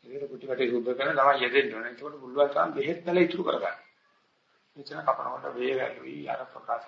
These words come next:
මොනවද මේ. දෙනිවැල් ගැටයි ඔක්කොම කපලා. දැන් මිනිස්සු දන්නවා. ඔය දෙන්න නම් දන්නවා.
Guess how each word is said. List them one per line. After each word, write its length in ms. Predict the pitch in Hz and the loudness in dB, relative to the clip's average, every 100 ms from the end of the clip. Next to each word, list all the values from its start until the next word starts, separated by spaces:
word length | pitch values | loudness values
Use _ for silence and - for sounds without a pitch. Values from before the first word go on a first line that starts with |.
| 127 | -14
මොනවද 400 | 120 120 123 113 | -16 -18 -16 -18
මේ. 260 | - - - _ _ _ _ _ _ _ _ _ _ 139 | -20 -20 -20 _ _ _ _ _ _ _ _ _ _ 0
දෙනිවැල් 360 | 123 131 123 | 2 4 4
ගැටයි 400 | 120 - 60 62 | 4 4 4 4
ඔක්කොම 420 | 65 65 - - 87 | 2 -2 -8 -8 -4
කපලා. 400 | - 82 - - - - - _ _ | -4 -4 -6 -10 -18 -20 -20 _ _
දැන් 440 | - - 160 202 202 | -12 -8 -4 -4 -6
මිනිස්සු 280 | 151 151 - | -8 -12 -4
දන්නවා. 300 | 143 - 131 | -2 0 0
ඔය 100 | 165 | 0
දෙන්න 140 | 175 | 2
නම් 200 | 185 190 | 2 6
දන්නවා. 340 | - - - | 6 6 2